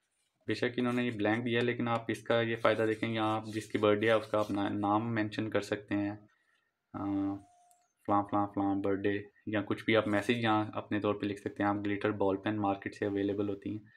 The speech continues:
उससे आप simply यहाँ लिख सकते हैं। ये काफ़ी अच्छा प्रॉप है जो उन्होंने एक ब्लैंक प्रॉप दिया है कि अपनी मर्ज़ी से कुछ भी आप लिख लें। अ, ज़्यादा बेहतर ये है कि आप यहाँ जिसकी बर्थडे है वो, वो उसका नाम यहाँ लिखें और ये उसके हाथ में हो,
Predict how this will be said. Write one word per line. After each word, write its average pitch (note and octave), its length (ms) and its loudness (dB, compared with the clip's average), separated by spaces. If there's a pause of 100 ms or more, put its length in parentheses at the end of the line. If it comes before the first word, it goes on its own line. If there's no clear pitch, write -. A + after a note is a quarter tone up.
(400)
उससे G#2+ 220 -2
आप G#2 60 0
simply G#2 300 -2
यहाँ A2 320 -2
लिख G2+ 180 -4
सकते - 300 -4
हैं। - 240 -10 (1500)
ये A#2 160 2
काफ़ी G#2+ 300 2
अच्छा G2+ 160 -2
प्रॉप G2+ 320 -4
है A#2+ 200 -10 (680)
जो G#2+ 80 -2
उन्होंने G#2+ 280 2
एक G2+ 180 -6
ब्लैंक G#2 300 0
प्रॉप G#2 200 2
दिया G#2 140 2
है G#2 60 0
कि G#2+ 120 -4
अपनी G#2 160 -4
मर्ज़ी G2+ 200 -4
से G#2 100 -4
कुछ - 260 -8
भी A2+ 80 2
आप - 160 2
लिख - 180 -10
लें। - 80 -4 (1800)
अ, G2+ 340 -2
ज़्यादा G#2+ 200 6
बेहतर A#2+ 240 0
ये A#2+ 160 4
है B2 60 4
कि B2 100 -2
आप A#2 220 2
यहाँ B2 340 0
जिसकी G#2+ 240 -2
बर्थडे G#2+ 260 4
है B2+ 80 4
वो, A#2 160 0
वो A2+ 220 0
उसका A#2 300 -4
नाम A2 240 2
यहाँ A2+ 160 0
लिखें F#2 240 -2 (380)
और G#2 140 2
ये G#2+ 240 2
उसके G#2 240 -4
हाथ G2 260 -4
में G2+ 80 0
हो, G2+ 240 -6